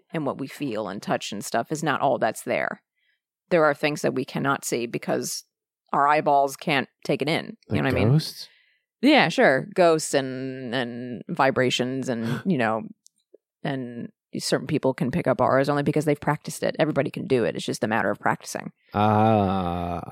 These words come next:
Speaker 2: I wanna
Speaker 1: Yeah.
Speaker 2: do that.
Speaker 1: But everybody, you know, if you want to sort of think of it in this way, everybody is here for a purpose because everybody has a soul and that soul wants to do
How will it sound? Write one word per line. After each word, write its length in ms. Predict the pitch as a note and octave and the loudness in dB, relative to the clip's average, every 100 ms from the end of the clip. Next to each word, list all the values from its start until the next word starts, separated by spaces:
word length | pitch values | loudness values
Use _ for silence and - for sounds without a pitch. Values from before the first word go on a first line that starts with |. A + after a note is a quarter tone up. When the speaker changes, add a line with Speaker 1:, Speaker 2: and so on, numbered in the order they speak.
| - | -8
Speaker 2:
I 80 | A2+ | 0
wanna 140 | C3 | 2
Speaker 1:
Yeah. 120 | A#2 F#3 | 2 0
Speaker 2:
do 180 | E2 D#2 | -4 -6
that. 300 | E2+ F#2+ - | -4 -4 0
Speaker 1:
But 160 | G#3 G3+ | 2 4
everybody, 840 | F#3 F#3+ F3+ D#3+ D3+ C#3+ C#3+ D#3+ _ _ _ _ - | 2 2 4 4 2 0 -2 -6 _ _ _ _ -2
you 100 | F3+ | 0
know, 180 | A#2+ | 0
if 180 | B2+ - | -2 -2
you 80 | D3 | -4
want 240 | C#3 B2 | -4 -4
to 80 | - | -6
sort 260 | - C#3+ A#2+ | -4 -2 0
of 180 | A2+ - - | -4 -8 -10
think 260 | - F3+ | -2 0
of 100 | - | 0
it 120 | G2+ - | -2 -4
in 100 | A2+ | -8
this 180 | A2+ | -6
way, 140 | C3 B2+ | -6 -4
everybody 400 | - D3 C#3 B2+ | -4 -4 -2 -2
is 100 | C3+ | -4
here 220 | C#3+ A#2 | -4 -4
for 240 | C3+ B2 A#2 | -4 -4 -4
a 60 | |
purpose 600 | A#2+ B2 A#2+ - - - - | -4 -6 -8 -8 -10 -12 -12
because 340 | A#2 - C3+ B2+ | -12 -8 -8 -8
everybody 880 | B2 A#2+ A#2+ A2+ A#2 G#2+ G#2+ D#3+ - _ _ | -8 -6 -4 -4 -6 -6 -6 -8 -12 _ _
has 240 | - E3 D3 | -10 -8 -6
a 40 | |
soul 440 | C3+ D#3 C#3+ D#3 D3 | -4 -2 0 2 2
and 160 | A#2+ | 0
that 140 | A#2 - | -2 -2
soul 260 | C3 B2+ | 0 0
wants 300 | C3 D3 - | 2 0 -2
to 100 | C3+ | -6
do 560 | A#2+ B2 B2 B2 D3+ | -2 0 0 0 -2